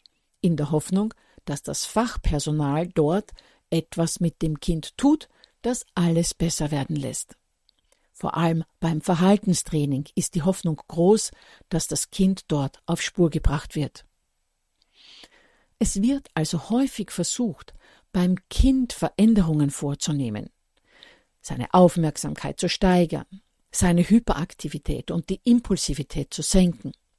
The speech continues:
Ihm beizubringen, sich sozial adäquat zu verhalten, also weniger in den Widerstand zu gehen, Wutanfälle zu unterlassen, Aggressionen sozial akzeptabel auszuleben. Das ist aber,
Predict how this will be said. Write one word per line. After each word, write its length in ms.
Ihm 200
beizubringen, 840
sich 200
sozial 580
adäquat 560
zu 120
verhalten, 580
also 340
weniger 460
in 100
den 220
Widerstand 540
zu 120
gehen, 320
Wutanfälle 760
zu 140
unterlassen, 600
Aggressionen 960
sozial 720
akzeptabel 800
auszuleben. 680
Das 280
ist 340
aber, 380